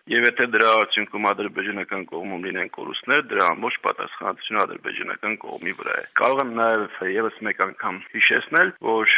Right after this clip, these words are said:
հայկական կողմը քանիցս դրական է արձագանքել դիպուկահարներին շփման գծից դուրս բերելու վերաբերյալ միջազգային հանրության կոչերին։ Սակայն Ադրբեջանը ոչ միայն մերժել է այդ առաջարկությունները,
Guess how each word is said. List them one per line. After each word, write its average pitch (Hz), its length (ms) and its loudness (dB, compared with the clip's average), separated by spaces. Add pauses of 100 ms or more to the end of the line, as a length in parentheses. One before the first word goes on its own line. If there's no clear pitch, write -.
(160)
հայկական 123 600 4
կողմը 131 460 2
քանիցս 139 560 2
դրական 117 500 2
է 107 80 6
արձագանքել 104 840 2
դիպուկահարներին 117 920 4
շփման 120 480 4
գծից 117 320 -2
դուրս 117 320 -6
բերելու 107 400 4
վերաբերյալ 107 580 6 (100)
միջազգային 117 680 2
հանրության 110 540 -2
կոչերին։ 101 580 2 (220)
Սակայն 127 400 2
Ադրբեջանը 117 560 2
ոչ 135 240 2
միայն 160 260 4
մերժել 135 400 4
է 131 60 4
այդ 127 180 2
առաջարկությունները, 127 840 2